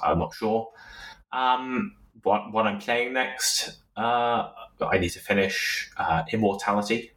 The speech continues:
which is a game by Sam Barlow. Kind of really interesting sort of, uh, full, you know, um, uh, full motion video F M V game. Uh, mystery game, and also I need to finish The Case of the Golden Idol.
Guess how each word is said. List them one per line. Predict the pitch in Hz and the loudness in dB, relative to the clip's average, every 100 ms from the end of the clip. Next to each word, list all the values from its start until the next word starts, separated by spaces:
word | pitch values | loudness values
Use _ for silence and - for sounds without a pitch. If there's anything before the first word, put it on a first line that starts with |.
| - | -6
which | 82 | -4
is | 78 | -4
a | - | -2
game | 82 85 | 2 2
by | 82 | 0
Sam | 80 95 87 | -2 -2 -2
Barlow. | 90 90 98 113 - _ _ | 0 2 2 -2 -6 _ _
Kind | - 78 | -2 -2
of | - | 2
really | 82 - | 2 2
interesting | 87 - 85 - - 78 71 | 0 0 0 0 0 0 0
sort | - - 78 | -4 -2 0
of, | 80 | 0
uh, | 80 76 - | 0 -2 -4
full, | - - - - - | -2 2 2 0 -8
you | - | -6
know, | - - | -4 -4
um, | - - - - - - - - - - - | -6 -6 -8 -12 -12 -10 -10 -10 -12 -12 -6
uh, | - | -4
full | - - 110 101 | -4 0 2 2
motion | 104 95 - 87 87 | 0 0 0 -2 -2
video | 87 82 78 - | 0 0 0 -6
F | - 90 | -2 0
M | 87 | 2
V | 82 80 | 2 0
game. | 80 80 104 117 - - - _ - | 2 4 2 2 -8 -20 -20 _ -2
Uh, | 85 82 | 0 0
mystery | - - 80 | -2 -2 -2
game, | 80 80 85 - | 0 2 0 -2
and | 104 104 | -2 0
also | 98 87 | 0 0
I | |
need | 85 82 | -2 -2
to | - | -2
finish | - 80 80 | 0 0 0
The | - | -2
Case | - - - | -2 0 0
of | - | -4
the | |
Golden | 165 - 156 - | -2 0 0 -2
Idol. | 151 - - | -2 -4 -4